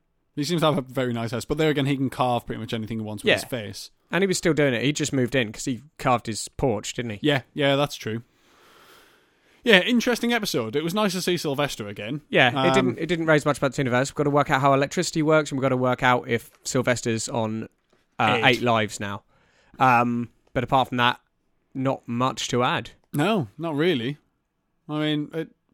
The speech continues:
Speaker 1: puts us in good stead for next week,
Speaker 2: I mean,
Speaker 1: I
Speaker 2: it
Speaker 1: think.
Speaker 2: gives us somewhere that's a post-apocalyptic <laughs> wasteland.
Speaker 1: Yeah.
Speaker 2: But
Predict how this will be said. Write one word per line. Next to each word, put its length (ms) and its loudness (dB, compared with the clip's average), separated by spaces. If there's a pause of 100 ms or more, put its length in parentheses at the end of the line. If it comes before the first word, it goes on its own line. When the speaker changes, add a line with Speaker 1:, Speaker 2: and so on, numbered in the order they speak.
Speaker 1:
puts 200 -8
us 120 -6
in 180 -2
good 180 -8
stead 300 -8
for 80 -12
next 260 -10
week, 60 8
Speaker 2:
I 40 8
mean, 140 4
Speaker 1:
I 40 2
Speaker 2:
it 20 0
Speaker 1:
think. 60 -2
Speaker 2:
gives 180 4
us 100 2
somewhere 340 4
that's 220 -2
a 60 -6
post-apocalyptic 720 -2
<laughs> 0 -
wasteland. 720 0 (100)
Speaker 1:
Yeah. 220 2 (840)
Speaker 2:
But 360 2